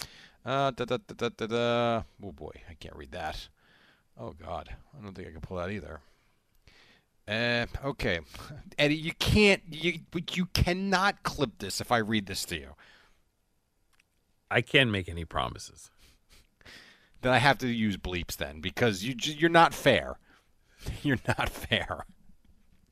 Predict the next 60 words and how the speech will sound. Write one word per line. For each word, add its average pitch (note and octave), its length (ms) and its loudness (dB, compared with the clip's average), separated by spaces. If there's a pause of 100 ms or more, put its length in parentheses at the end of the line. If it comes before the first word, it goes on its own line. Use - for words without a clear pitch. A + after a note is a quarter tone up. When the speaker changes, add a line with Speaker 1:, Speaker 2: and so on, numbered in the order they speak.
(460)
Speaker 1:
Uh, B2 40 4
I'm D3 180 6
just D3 120 -2
gonna E3+ 140 0
read D3+ 220 4
you C3 80 2
an A2+ 40 2
excerpt, G#2+ 380 0
and G2+ 100 -2
you B2+ 120 -2
tell C3+ 240 4
me B2+ 180 2
if F#2+ 160 2
this A#2 220 -2
is A#2 80 -8
something. G#2+ 500 0
Now, F#2+ 220 2
clearly, A#2 420 0
you F2 60 2
don't F#2+ 100 2
want E2+ 120 -2
my A2+ 140 6
voice E2+ 360 -4
in, F2+ 180 -4
but A#2+ 140 2
if A#2 80 0
you D#3 100 4
had D#3 100 8
a C3 60 2
female E3 560 0
voice A2 320 -2
doing A2 460 0
this, - 360 -10 (540)
if A2 220 -4
you C#3 120 2
had, - 240 2 (560)
<laughs> - 520 -8
I'm D3+ 100 4
gonna F3+ 160 4
do C#3 140 8
a A2 80 8
GoFundMe A#2+ 600 4
page F2+ 260 2
just G#2+ 120 -4
to - 60 -8
get A#2 160 2
enough G#2+ 200 0
money G#2+ 200 0
to - 80 -8
pay F#2+ 120 -2
you G#2 120 0
to D#2+ 100 -2
actually G2 260 -4
listen F2 220 -8
to F#2 60 -4
this - 180 -8
on G2+ 80 -4
the F#2 80 -4
way F#2 220 -2
in E2+ 160 -6